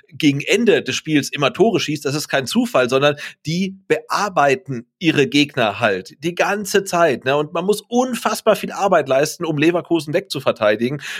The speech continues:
Und irgendwann reicht die Kraft halt nicht mehr. Und das hat man beim V F B auch gesehen. Ähm, also das war wirklich ein Kraftakt, äh, die Leverkusener vom Torerfolg abzuhalten durch gute Defensivarbeit. Aber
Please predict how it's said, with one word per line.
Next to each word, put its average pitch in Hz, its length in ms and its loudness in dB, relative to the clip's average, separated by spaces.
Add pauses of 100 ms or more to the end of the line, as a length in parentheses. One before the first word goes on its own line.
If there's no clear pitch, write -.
Und 139 180 0
irgendwann 147 400 2
reicht 156 320 0
die 117 80 0
Kraft - 380 -4
halt 90 200 -2
nicht 95 200 -10
mehr. 90 140 -8
Und 90 120 -14
das - 80 -16
hat 120 120 -14
man 110 100 -2
beim 95 80 -8
V 110 180 2
F - 120 -6
B 107 120 -2
auch 131 220 0
gesehen. 117 400 -4 (260)
Ähm, 113 280 2
also 117 260 0 (240)
das - 240 -6
war 139 340 0
wirklich 143 420 -2
ein 117 360 -2
Kraftakt, - 960 -2
äh, 104 380 2 (440)
die 131 80 -2
Leverkusener 139 840 0
vom 143 320 0
Torerfolg 147 680 2
abzuhalten 95 680 -4 (200)
durch 120 200 0
gute 160 260 -6
Defensivarbeit. 160 960 0
Aber 120 240 4